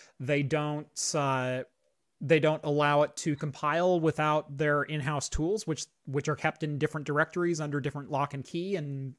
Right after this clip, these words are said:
you know, don't, uh, weren't available i-, in the same space. Um, and so while, yes,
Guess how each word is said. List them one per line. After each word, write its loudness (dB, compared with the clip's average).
you -6
know, -4
don't, -6
uh, -2
weren't 2
available 0
i-, -12
in -2
the 0
same -4
space. -10
Um, 2
and 0
so 4
while, 4
yes, -2